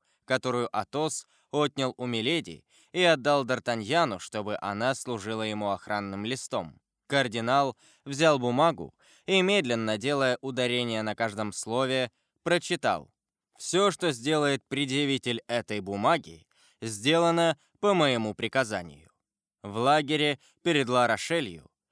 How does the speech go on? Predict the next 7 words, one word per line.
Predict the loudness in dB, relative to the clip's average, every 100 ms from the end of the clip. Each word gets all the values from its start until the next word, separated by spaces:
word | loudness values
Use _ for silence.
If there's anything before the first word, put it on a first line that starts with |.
| _ _
пятое | 2 2 2 -2 2
августа | 2 2 -4 -8 -2 -2 -2 _ _ -2
тысяча | -2 -2 -8
шестьсот | -10 -8 -6 -4 -6 -8 _
двадцать | -6 0 0 -2 -10
восьмого | -12 -8 -6 -4 -4
года. | -2 -4 -6 -16